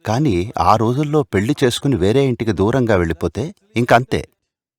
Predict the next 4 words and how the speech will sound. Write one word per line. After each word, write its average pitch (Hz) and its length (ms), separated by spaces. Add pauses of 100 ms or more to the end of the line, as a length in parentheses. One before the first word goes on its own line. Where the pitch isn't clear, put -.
(960)
మళ్ళీ 120 280
చూడటం 147 440 (120)
చాలా 101 200
కష్టం. - 380